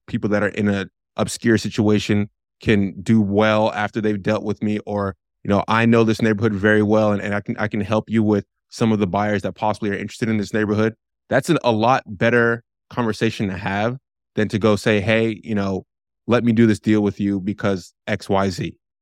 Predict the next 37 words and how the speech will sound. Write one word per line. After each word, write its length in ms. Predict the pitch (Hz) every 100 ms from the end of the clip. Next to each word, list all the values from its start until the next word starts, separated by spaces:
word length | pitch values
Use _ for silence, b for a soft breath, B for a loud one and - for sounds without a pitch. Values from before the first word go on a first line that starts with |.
| _ _
And, 360 | 113 107 101 -
you 80 | 127
know, 100 | 104
putting 380 | - 151 139 127
out 180 | 123
that 160 | 120 113
information 540 | 117 113 110 113 117
maybe 220 | 113 113 117
in 200 | 113 104
your 200 | 104 107
immediate 400 | 110 110 113 110
network, 480 | 113 110 107 107 - _ _ _
maybe 260 | 104 113 107
going 260 | 110 107
to 180 | 104 104
events 400 | 92 107 107 104
or 260 | 101 95 - _
coming 220 | - 117 110
on 140 | 104
podcasts 600 | - 110 110 117 110 -
and 100 | 95
talking 380 | - 107 127 131
about 360 | 117 117 117 - _ _
what 220 | - 117
you 120 | 117
do 380 | 101 110 120 151 - _ _ _
is 160 | 113 92
gardening. 680 | 92 127 143 107 95 98 -
Whereas 460 | 110 113 107 101 -
if 160 | -
you're 80 | 107
just 200 | 110 98
banging 300 | 110 120 117
the 80 | 104
phones 400 | 120 113 110 107
and, 140 | 101
and, 240 | 110 101